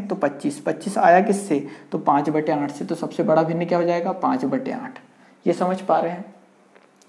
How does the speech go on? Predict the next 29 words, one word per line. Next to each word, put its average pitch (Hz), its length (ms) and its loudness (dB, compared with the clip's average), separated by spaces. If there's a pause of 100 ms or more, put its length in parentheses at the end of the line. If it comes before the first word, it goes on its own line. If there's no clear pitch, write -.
(400)
अब 208 140 6
बात 214 240 2
करते 214 280 2
हैं 226 60 0
कि 240 80 6
छोटा 185 340 2
भिन्न, 131 260 0 (280)
अगर 185 160 6
हमें 190 180 2
सबसे 202 300 0
छोटा 147 280 2
छांटना - 400 -2
होता - 320 -10 (640)
तो 214 280 6
इन 214 140 8
दोनों 202 200 8
में 214 100 4
छोटा 202 260 4
क्या 208 160 2
था? 202 180 0 (360)
सात 151 320 4
बटे 160 280 2
बारह। 151 380 0 (500)
इन 202 140 10
दोनों 214 180 10
में 214 100 6
छोटा 202 260 6
क्या 202 160 4
था? 208 140 0